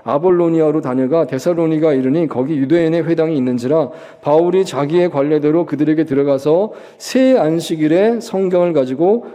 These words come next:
강론하며." 아멘. 자, 이게 어떤 기록인가 하면 바울이 데살로니가에 처음 들어갔을 때의 기록입니다. 사도행전 십칠 장에 나오는데요.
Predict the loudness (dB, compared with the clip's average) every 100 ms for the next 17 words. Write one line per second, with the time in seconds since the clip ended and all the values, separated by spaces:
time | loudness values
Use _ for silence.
0 | -14 -8 -2 0 0 -2 -4 -8 -8 -8
1 | -8 -10 -16 -20 -20 -20 _ _ -14 -8
2 | -8 -8 -12 -20 _ _ _ -2 0 2
3 | 2 2 0 0 -2 0 0 2 2 0
4 | 0 -2 -2 -6 -18 -20 -20 _ -10 0
5 | 2 4 2 0 -2 -2 0 0 0 0
6 | 0 0 -2 -6 -2 0 0 0 2 2
7 | 0 -4 -2 -2 -2 -6 -8 -12 -16 -4
8 | 0 2 2 -2 -4 -6 -6 -2 0 0
9 | -2 -4 -6 -6 -4 -2 -2 -6